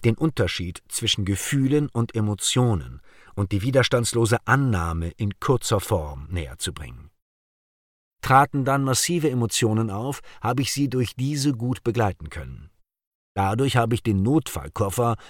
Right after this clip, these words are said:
kaum mehr verwendet und zugleich noch deutlich bessere Ergebnisse gesehen. Nach nahezu jeder mit und durch Annahme durchschrittenen massiven Emotionswelle nimmt mein liebevoller Mitmensch das Heilen in sich förmlich wahr.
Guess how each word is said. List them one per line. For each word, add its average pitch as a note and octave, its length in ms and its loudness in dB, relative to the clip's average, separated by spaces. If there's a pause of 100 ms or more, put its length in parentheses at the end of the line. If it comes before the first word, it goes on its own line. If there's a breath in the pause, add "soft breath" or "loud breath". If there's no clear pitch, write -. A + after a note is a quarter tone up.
kaum G#2 300 0
mehr G#2 140 0
verwendet G#2 560 0 (220 loud breath)
und G#2+ 260 -4
zugleich G#2+ 520 -2
noch A#2 160 -2
deutlich G#2 500 -2
bessere F#2 480 0
Ergebnisse E2+ 560 -4
gesehen. B1+ 480 -10 (920)
Nach A#2+ 220 0
nahezu C#3 440 2
jeder G#2+ 520 2
mit A#2+ 280 -2 (280 loud breath)
und - 380 -2
durch A2 180 0
Annahme G2 520 2
durchschrittenen A2+ 640 0
massiven A2+ 480 0
Emotionswelle A2 880 0 (340 loud breath)
nimmt C#3 340 2
mein A#2+ 180 0
liebevoller B2 540 0
Mitmensch G2+ 540 0
das - 280 -4
Heilen A2 460 0
in B2+ 260 0
sich A2+ 260 -6
förmlich G2+ 600 -2
wahr. B1+ 400 -8